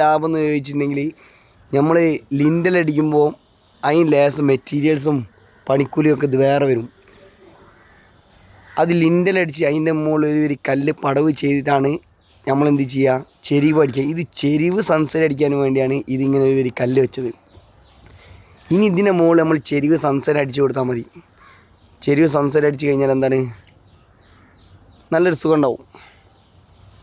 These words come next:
അപ്പോൾ പണ്ടൊക്കെ ഇങ്ങനെയാണ് വെക്കൽ. കാരണം ജനല വെച്ച് ജനലിൻ്റെ ബാക്കി നാലിഞ്ച് ഒരു ഗ്യാപ്പ് ഉണ്ടാവും അവിടെ. ഈ നാലിഞ്ച് ഗ്യാപ്പ് ഉള്ളിടത്ത് എന്ത്, ചെറിയൊരു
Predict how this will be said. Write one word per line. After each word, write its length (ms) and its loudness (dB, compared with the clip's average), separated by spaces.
അപ്പോൾ 240 2
പണ്ടൊക്കെ 600 2
ഇങ്ങനെയാണ് 340 2
വെക്കൽ. 240 -4
കാരണം 320 0
ജനല 340 0
വെച്ച് 220 -6
ജനലിൻ്റെ 360 2
ബാക്കി 240 0
നാലിഞ്ച് 420 0
ഒരു 140 -4
ഗ്യാപ്പ് 320 0
ഉണ്ടാവും 220 2
അവിടെ. 140 -4
ഈ 20 -2
നാലിഞ്ച് 500 2
ഗ്യാപ്പ് 400 2
ഉള്ളിടത്ത് 360 4
എന്ത്, 120 2
ചെറിയൊരു 480 0